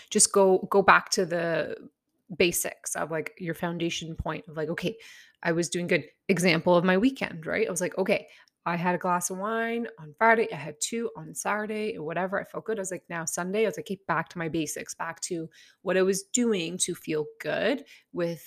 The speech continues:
giving myself grace, not feeling guilty at all about those few glasses of wine that I had." Um, I enjoyed them. I felt great. I reflected, I journaled, whatever, and move on. So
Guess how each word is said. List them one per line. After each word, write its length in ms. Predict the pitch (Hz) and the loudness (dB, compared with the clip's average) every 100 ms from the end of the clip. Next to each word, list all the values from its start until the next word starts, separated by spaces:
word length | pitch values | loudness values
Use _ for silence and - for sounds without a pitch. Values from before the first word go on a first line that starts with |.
| - | -8
giving 220 | 160 180 | -4 -2
myself 420 | 180 170 175 156 | 0 0 0 -6
grace, 380 | - 160 156 - | -4 -2 0 -2
not 340 | 165 156 202 | -2 -2 -2
feeling 260 | - 214 170 | -2 -2 -2
guilty 500 | 165 160 - 170 165 180 | -2 -2 -4 -8 -8 0
at 240 | 190 262 | 0 2
all 280 | 175 151 160 | 0 0 -2
about 360 | 156 165 160 | -4 -4 -2
those 260 | 170 160 - | -4 -4 -4
few 180 | - 165 | -8 -4
glasses 400 | 175 165 165 151 | -4 -4 -6 -6
of 60 | 147 | -6
wine 180 | 151 | -6
that 120 | 147 143 | -2 -2
I 80 | |
had." 360 | 139 175 175 147 - - - - - | -4 -6 -8 -8 -16 -20 -20 -8 0
Um, 460 | 165 175 151 160 _ _ _ _ - | 0 0 -8 -12 _ _ _ _ -6
I 80 | 196 | -2
enjoyed 440 | 175 165 208 240 233 | -2 0 4 4 4
them. 100 | 240 | 0
I 80 | |
felt 300 | 196 156 160 | -2 -4 -6
great. 400 | - 220 233 233 | 6 8 8 2
I 20 | 170 | -4
reflected, 600 | 156 160 254 226 - 226 | -8 -2 -2 0 0 -2
I 80 | 160 | -4
journaled, 340 | - 233 233 190 | -4 -2 0 -2
whatever, 300 | 170 170 247 | 0 0 -2
and 320 | - 160 165 | -6 -8 -4
move 160 | 170 - | -2 -2
on. 200 | - - _ _ | -4 -8 _ _
So 240 | - - | 0 0